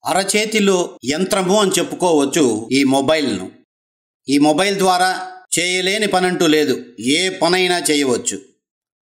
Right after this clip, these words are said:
అన్నింటికీ ఉపయోగకరంగా ఉంటున్నది,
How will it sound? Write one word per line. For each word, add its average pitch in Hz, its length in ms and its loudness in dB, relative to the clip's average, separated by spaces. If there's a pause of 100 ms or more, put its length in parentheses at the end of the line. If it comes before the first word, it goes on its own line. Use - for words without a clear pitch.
(140)
అన్నింటికీ 202 580 0
ఉపయోగకరంగా 180 1000 2
ఉంటున్నది, 147 580 2